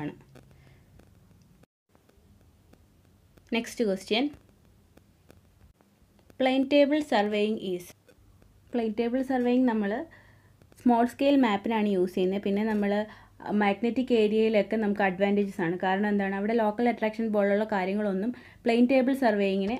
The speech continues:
അഫക്റ്റ് ചെയ്യില്ല. കാരണം എന്താണ്? നമ്മൾ പ്ലോട്ട് ചെയ്യുകയാണ് ചെയ്യുന്നത് അല്ലേ? പിന്നെ ലെസ് കോസ്റ്റ്ലിയർ ആണ്. തിയോഡലൈറ്റ് സർവേയിങ്ങിനെക്കാട്ടിലും, ഏഹ്, ഒക്കെ എല്ലാത്തിനെക്കാട്ടിലും ഒക്കെ ലെസ് കോസ്റ്റ്ലിയർ ആണ്. അപ്പോൾ ഓപ്ഷൻ ഡി ആണ്. നെക്സ്റ്റ് ക്വസ്റ്റ്യൻ.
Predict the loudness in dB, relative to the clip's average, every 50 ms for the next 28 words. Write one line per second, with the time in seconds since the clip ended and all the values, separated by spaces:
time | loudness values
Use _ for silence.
0 | -6 -6 -4 -4 -6 -6 -6 -4 -2 -2 -2 -2 -2 0 2 2 4 4 4 4
1 | 2 2 0 0 0 -2 -2 -2 -2 -2 0 2 2 2 2 2 2 2 4 2
2 | 2 0 0 0 0 0 0 0 0 0 0 -2 -2 -4 -6 -14 _ _ -20 -20
3 | -20 -20 _ -4 -2 -2 -2 -2 -2 -4 -4 -2 -2 -2 -2 -2 0 0 0 0
4 | 0 -2 -2 0 0 2 2 0 0 -2 -2 -2 0 0 0 0 0 0 0 0
5 | 0 0 -2 0 0 0 0 0 0 -2 -2 -2 -2 -2 -2 -2 -2 -2 -2 -2
6 | -4 -6 -12 -20 -20 -20 _ -6 -4 -2 -2 -2 -2 -2 -2 -4 -4 -4 -4 -2
7 | 0 0 2 2 2 2 2 2 2 2 2 0 0 0 0 0 0 0 -2 0
8 | 0 0 -2 -4 -2 -2 0 0 0 -2 -4 -4 -4 -4 -4 -6 -8 -6 -6 -6
9 | -4 -4 -4 -6 -8 -8 -6 -4 -4 -4 -4 -8 -8 -4 -2 0 0 2 0 0
10 | -2 -4 -6 _ _ _ _ _ _ _ _ _ _ _ _ _ _ _ _ _
11 | _ _ _ _ _ _ _ _ _ _ _ _ _ _ _ _ _ _ _ _
12 | -8 -8 -8 -8 -10 -6 -4 -2 -2 -2 -4 -6 -8 -6 -4 -2 -2 -2